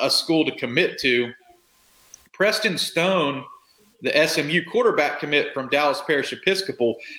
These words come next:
had the edge on him in total offers, but once you eliminated some of the schools that weren't F B S or Ivy League, Latrell Neville,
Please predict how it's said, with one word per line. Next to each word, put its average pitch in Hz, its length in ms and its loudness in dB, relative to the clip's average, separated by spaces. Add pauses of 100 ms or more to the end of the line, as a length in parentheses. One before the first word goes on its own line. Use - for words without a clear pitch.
had 180 400 0
the - 180 -2
edge 175 260 2
on 160 140 -2
him 143 300 -2
in 117 260 -2
total 247 460 0
offers, 127 460 0
but 139 160 -4
once 165 260 0
you 139 160 2
eliminated 180 800 0
some 156 220 -2
of 135 60 -10
the 127 60 -2
schools 147 400 0
that - 160 0
weren't 143 240 0
F 147 240 4
B 135 160 -2
S 135 240 0 (400)
or 143 160 0
Ivy 165 380 2
League, 131 420 0
Latrell 143 480 0
Neville, 151 460 0